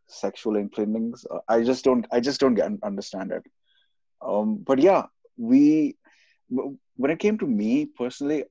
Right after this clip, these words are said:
I never understood what homosexuality was when I was saying the word gay.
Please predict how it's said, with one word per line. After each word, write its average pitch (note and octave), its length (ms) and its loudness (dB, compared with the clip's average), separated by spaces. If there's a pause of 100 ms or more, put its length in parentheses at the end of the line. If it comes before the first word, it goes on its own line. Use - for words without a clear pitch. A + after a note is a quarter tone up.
I B2+ 400 2
never A#2 480 0
understood G#2+ 500 -8
what G2 240 -8
homosexuality F#2+ 800 -12
was G2 340 -10
when F#2+ 160 -14
I F#2+ 40 -10
was F#2+ 260 -10
saying G2+ 200 -10
the F#2 60 -12
word F2 280 -14
gay. - 240 -14